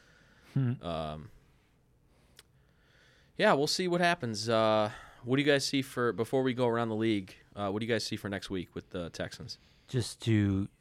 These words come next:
Speaker 1: set the record straight here, um, I don't think Houston can s-, hold their own with the Browns. Maybe they'll hang around for even a half, but I'm not even so convinced of that. I think the Browns come out.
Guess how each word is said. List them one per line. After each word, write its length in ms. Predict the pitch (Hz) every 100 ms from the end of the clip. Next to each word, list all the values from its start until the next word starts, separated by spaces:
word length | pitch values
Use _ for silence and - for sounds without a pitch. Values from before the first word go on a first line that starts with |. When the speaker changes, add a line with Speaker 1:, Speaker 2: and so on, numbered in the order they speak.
| _
Speaker 1:
set 280 | - - 107
the 80 | 92
record 320 | 92 - 87
straight 340 | - 113 101
here, 440 | 95 107 107 104 - -
um, 520 | 90 90 85 82 80 - _ _ _ - _ -
I 80 | 120
don't 220 | 113 98
think 160 | 107 -
Houston 420 | 98 - 98 90
can 160 | 92
s-, 160 | 85 - - - - - - -
hold 360 | - 92 90 85 - - -
their 180 | 95
own 160 | 95 95
with 140 | 92
the 60 | 95
Browns. 500 | 92 98 98 95 - - - - - - - - - - -
Maybe 540 | 123 123 123 120 117
they'll 200 | 110 110
hang 200 | 107 107
around 360 | 101 101 101 98
for 160 | - 104
even 160 | 101 98
a 60 |
half, 280 | 87 98 180
but 80 | 233
I'm 180 | 247 123
not 160 | 92 90
even 180 | 123
so 220 | 147 - 82
convinced 420 | - 87 82 -
of 80 | 82
that. 280 | 82 80 -
I 120 | 90
think 240 | 104 104
the 40 | 104
Browns 360 | 104 98 92
come 180 | - 98
out. 160 | 92